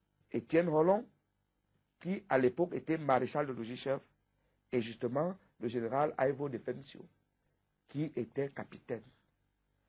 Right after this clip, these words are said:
Et donc, euh, vous voyez, Rollon, euh, aujourd'hui est colonel, et il a un certain nombre de choses. Ça veut dire que le président a récompensé et Rollon et Ivo.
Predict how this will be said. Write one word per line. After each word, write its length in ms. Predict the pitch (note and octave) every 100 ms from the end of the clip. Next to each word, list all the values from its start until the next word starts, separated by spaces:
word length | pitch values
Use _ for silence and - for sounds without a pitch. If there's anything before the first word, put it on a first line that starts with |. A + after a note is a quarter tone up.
| _ _ -
Et 140 | -
donc, 400 | B2+ D3+ C3+ -
euh, 500 | A#2 A2+ G#2+ G#2 G#2 - - - - _
vous 100 | A2+
voyez, 400 | A#2 A2+ D3+ E3
Rollon, 460 | C3 C3 C3 C3+ B2 _ _ _ _ -
euh, 480 | - A2+ A2+ F#2 G#2 -
aujourd'hui 440 | C#3 A#2 G#2+ C3
est 100 | A#2
colonel, 680 | A#2+ A2+ A2+ D#3 F3 E3 E3 _ _ _ _ _ _
et 120 | - B2+
il 140 | E3
a 100 | D#3
un 60 | C3+
certain 280 | - - D3
nombre 220 | C3+ B2
de 60 |
choses. 340 | G#2+ - C3 C#3 - -
Ça 160 | - -
veut 120 | D#3
dire 280 | D#3 F3+ D#3+
que 280 | E3+ G3 A#3+ -
le 120 | D#3
président 340 | - C3 E3+
a 120 | A#3 F#3
récompensé 800 | D#3+ C3+ B2+ C3 A#2 G#3+ A#3+ C4 _ _ _ _
et 140 | C#3 A#2+
Rollon 380 | F3 B3 B3+ B3 -
et 100 | D#3
Ivo. 440 | E3+ F3+ C#3+ A#2